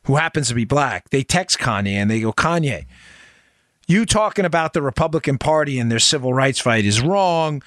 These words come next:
You know, there was a party switch,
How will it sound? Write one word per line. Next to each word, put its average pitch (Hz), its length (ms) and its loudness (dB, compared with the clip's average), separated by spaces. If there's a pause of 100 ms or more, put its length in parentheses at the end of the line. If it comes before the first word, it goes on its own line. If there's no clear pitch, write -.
(340)
You 160 140 4
know, 151 120 2
there 139 120 0
was 123 120 2
a 131 60 2
party 185 540 0
switch, - 760 0